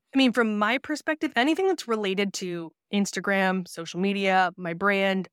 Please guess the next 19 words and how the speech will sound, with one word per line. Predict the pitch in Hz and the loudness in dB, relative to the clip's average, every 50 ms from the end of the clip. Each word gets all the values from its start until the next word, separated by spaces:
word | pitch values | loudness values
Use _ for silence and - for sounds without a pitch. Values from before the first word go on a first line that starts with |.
| _ _ - | _ _ 2
automatically | 208 220 233 233 226 214 208 208 - 208 | 4 4 4 4 4 4 2 2 0 -2
gets | 196 185 - | -4 -4 -2
shared | - 202 185 175 - | -2 0 -2 -2 -2
to | - | -6
the | 175 | -12
feed. | - - 160 143 117 - | -14 -14 -16 -16 -16 -10
You're | 160 180 190 | -6 -2 0
gonna | 202 196 | 0 0
get | 180 175 170 180 | 0 -2 -4 -4
way | 170 185 190 214 | -2 0 2 2
more | 240 240 254 254 214 | 4 4 4 2 2
views. | 190 180 175 175 170 - | 0 -2 -2 -2 -2 -4
You're | 180 170 | -4 -4
gonna | 165 160 | -4 -6
get | 165 175 | -6 -6
way | 170 185 190 | -4 -4 -2
more | 196 202 196 | 0 0 0
performance | 190 - 190 175 - - 190 185 190 190 190 - | 0 -2 -6 -10 -4 -2 0 0 0 0 -2 -2
metrics | - 208 202 - 226 214 - - | -2 -4 -2 -2 -4 -4 -4 -6